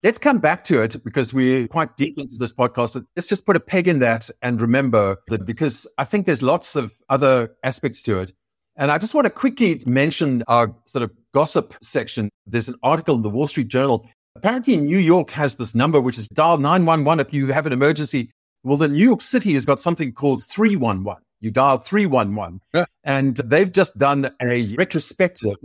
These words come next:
Speaker 1: on the weirdest things that they've got or the w-, weirdest calls that they've got. This is just advice to city members. And, uh, the one was, "I'd like to file a noise complaint against my refrigerator."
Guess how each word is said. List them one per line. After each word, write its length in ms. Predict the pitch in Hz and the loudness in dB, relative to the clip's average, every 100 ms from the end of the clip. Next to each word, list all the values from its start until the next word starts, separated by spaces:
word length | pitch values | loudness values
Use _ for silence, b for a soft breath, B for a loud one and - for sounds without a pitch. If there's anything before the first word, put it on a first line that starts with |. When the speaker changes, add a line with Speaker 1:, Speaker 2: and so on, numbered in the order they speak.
| - | -4
Speaker 1:
on 80 | 131 | 0
the 80 | |
weirdest 560 | 123 147 180 175 - - | 4 6 6 4 -2 -2
things 480 | 175 185 175 127 117 | 2 2 0 -6 -12
that 260 | 120 117 104 | -8 -6 -4
they've 160 | 113 98 | -4 0
got 380 | 113 90 - | 0 0 -6
or 180 | 127 123 | -8 -4
the 80 | 117 | -2
w-, 160 | 120 123 | -2 0
weirdest 500 | 131 175 165 - _ | 2 4 2 -4 _
calls 280 | 175 180 - | 2 2 0
that 140 | 120 | -2
they've 200 | 117 92 | -2 0
got. 280 | 113 95 - | -2 -2 -8
This 100 | 110 | -10
is 100 | 127 | -6
just 200 | 180 - | -4 -4
advice 480 | 120 113 127 151 - | -6 0 0 0 -4
to 140 | 127 | -10
city 360 | - 170 170 117 | -4 -6 -2 0
members. 540 | 123 139 98 - - - | 2 0 -4 -10 -18 -2
And, 280 | 139 139 127 | 0 2 2
uh, 60 | 127 | 0
the 120 | 131 | 0
one 300 | 123 208 208 | 2 4 6
was, 200 | 147 120 | 4 2
"I'd 200 | 135 127 | 0 2
like 140 | 170 | 0
to 80 | 170 | -2
file 280 | - 170 156 | 0 2 4
a 60 | |
noise 260 | 131 160 190 | 2 2 2
complaint 400 | - 135 156 151 | 0 -2 0 -2
against 300 | 107 135 - | -2 -4 0
my 60 | 117 | 0
refrigerator." 840 | 117 110 160 156 127 98 90 87 | 0 -2 -4 0 0 0 -4 -18